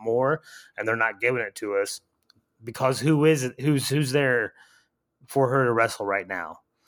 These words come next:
Everybody else has been, like, anybody that could wrestle her is intertwined with Asuka, now Io Sky. So there's really no one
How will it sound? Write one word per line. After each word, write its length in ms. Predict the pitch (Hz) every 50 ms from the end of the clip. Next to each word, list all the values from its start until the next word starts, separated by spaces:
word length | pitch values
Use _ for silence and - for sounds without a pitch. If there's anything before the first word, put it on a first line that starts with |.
| _ _ _ _ _ _ _ -
Everybody 460 | 123 143 151 151 139 147 143 147 143
else 320 | 143 147 147 147 139 -
has 220 | 135 127 127 117 110
been, 460 | 110 123 123 120 117 117 117 123 - 117
like, 140 | 120 120
anybody 360 | 123 151 180 175 170 175 175 165
that 260 | 156 143 131 - - 135 120 - _
could 360 | - - 175 175 170 156 147
wrestle 340 | 170 170 170 - - 180 156
her 240 | 156 175 180 180 170
is 200 | 147 143 - 135
intertwined 800 | 131 131 127 120 - - - 139 131 131 127 127 127 127 117 - - - - - - _ _
with 460 | 123 127 127 120 117 113 104 - - _ _ - - _ _ _ _ _ -
Asuka, 520 | 131 127 127 120 - - - 139 127 120
now 200 | 120 120 117 120
Io 240 | 117 117 120 117 113
Sky. 580 | 107 - - - 117 110 107 104 95 92 98 - _ _ _ _ _ _
So 360 | - - - 131 127 120 117
there's 220 | 117 120 120 113
really 360 | 107 104 107 117 131 135 127 123
no 240 | 123 120 120 131
one 500 | 127 120 127 127 123 123 123 123 120 117